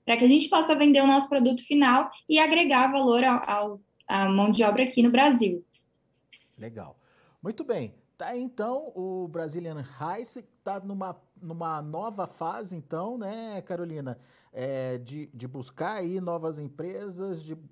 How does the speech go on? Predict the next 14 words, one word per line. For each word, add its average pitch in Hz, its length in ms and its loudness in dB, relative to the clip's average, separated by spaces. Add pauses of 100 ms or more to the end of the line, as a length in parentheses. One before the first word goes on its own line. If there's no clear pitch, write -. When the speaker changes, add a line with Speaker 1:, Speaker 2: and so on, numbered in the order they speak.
(100)
Speaker 2:
conquistar 143 640 -10
novos 185 320 -12
mercados, 160 800 -12
de 160 100 -18
capacitar 180 760 -14
essas 196 220 -14
empresas 165 440 -14
a 151 40 -12
participarem 143 680 -14
aí, 135 260 -12 (320)
é, 120 240 -12
desse 135 380 -14
mercado 131 680 -12
de 135 260 -18